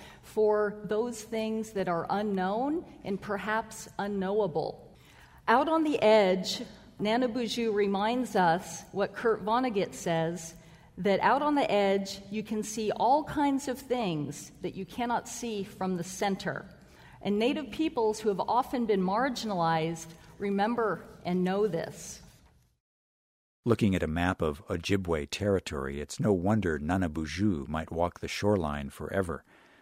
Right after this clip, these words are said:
Speaker 2: This large swath of the north-central United States and southern Canada includes the five Great Lakes and the state of Minnesota,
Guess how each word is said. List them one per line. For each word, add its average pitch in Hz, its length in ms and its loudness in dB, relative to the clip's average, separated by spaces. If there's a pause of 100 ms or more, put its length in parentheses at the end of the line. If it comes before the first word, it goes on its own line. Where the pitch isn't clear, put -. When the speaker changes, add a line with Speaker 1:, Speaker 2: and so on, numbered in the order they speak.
(120)
Speaker 2:
This 127 180 0
large 101 320 4
swath 90 540 0
of 76 100 -8
the 76 80 -4
north-central 98 640 0
United 80 400 -2
States 95 440 -2
and 73 120 -8
southern 80 300 -2
Canada 98 440 -2
includes 92 460 -2
the 98 100 -12
five 98 440 -2
Great 92 340 -2
Lakes 87 460 -2 (240)
and 82 100 -2
the 78 60 -4
state 82 240 -2
of 69 60 -6
Minnesota, 73 600 -2